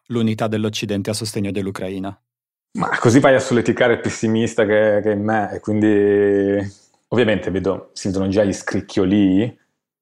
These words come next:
Speaker 2: Beh, diciamo che la storia di quest'anno è anche la storia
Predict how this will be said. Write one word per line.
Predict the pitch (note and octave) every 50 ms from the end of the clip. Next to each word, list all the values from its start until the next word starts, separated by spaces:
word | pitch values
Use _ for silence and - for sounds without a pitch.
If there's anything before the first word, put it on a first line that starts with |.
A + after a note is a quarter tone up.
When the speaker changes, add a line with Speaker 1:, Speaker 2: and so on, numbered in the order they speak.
| _
Speaker 2:
Beh, | _ - B2 -
diciamo | B2 G2 - C3+ C3+
che | - -
la | A2 G2+ G2
storia | - - - - B2+ A#2 A2
di | G#2
quest'anno | - A#2 - - - A2 A2 A2 A2+ A#2 A#2 A#2 A#2 A#2 -
è | A2+ G2+
anche | G2+ G#2 G#2+ G#2+ - A2
la | G2+ G2
storia | F#2+ - - - - G#2+ G2+ G2+ G#2 G2+ G2+ G2+ G#2 G2+ G2 G2 G2+ -